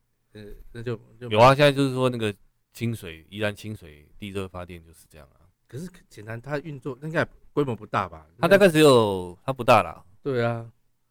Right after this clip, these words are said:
Speaker 1: 规模真的不大。
Speaker 2: 它现在好像说发电有三，三百，三百多万瓦，大概就三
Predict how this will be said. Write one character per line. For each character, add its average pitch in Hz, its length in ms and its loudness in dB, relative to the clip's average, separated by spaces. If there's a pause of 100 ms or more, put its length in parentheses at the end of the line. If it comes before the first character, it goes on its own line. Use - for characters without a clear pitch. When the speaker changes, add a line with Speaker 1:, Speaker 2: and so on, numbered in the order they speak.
(540)
Speaker 1:
规 151 120 -4
模 139 80 -4
真 127 100 -8
的 123 60 -6
不 - 80 -18
大。 101 300 -8
Speaker 2:
它 131 100 -8
现 143 100 0
在 143 100 6
好 123 120 2
像 123 80 -8
说 123 160 -6
发 123 160 6
电 120 160 0
有 85 140 -12
三， 98 260 -10 (100)
三 101 180 -10
百， 82 180 -16 (920)
三 101 160 -14
百 90 100 -14
多 92 180 -20
万 90 120 -14
瓦， - 320 -20 (340)
大 104 120 -2
概 - 20 -8
就 98 100 -12
三 85 260 -10